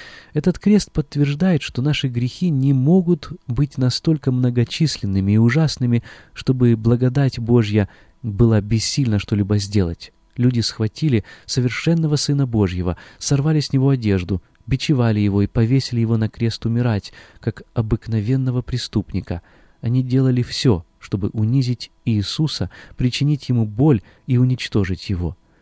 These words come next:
И все же благодать Божья была больше их грехов. Бог принял все, содеянное ими против Иисуса,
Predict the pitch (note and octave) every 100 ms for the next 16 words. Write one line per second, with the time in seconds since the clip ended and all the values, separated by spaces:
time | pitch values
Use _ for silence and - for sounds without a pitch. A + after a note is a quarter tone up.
0 | _ - A2 C#3+ B2+ G#2+ G#2+ G2+ G#2+ C3+
1 | C3 A2+ A2 G2+ G#2 G2 G2+ G2+ - _
2 | _ G2+ G2 B2+ G2 - F#2 G2+ G2+ -
3 | F2+ - _ - - - A2 D3 G3 -
4 | - E3+ F#3 E3+ - - - F#3 B2+ -
5 | G#2+ B2+ B2 A2+ A2 B2 D#3 C#3 - C3+
6 | C3 A2+ A2+ G#2 - F3+ - G#2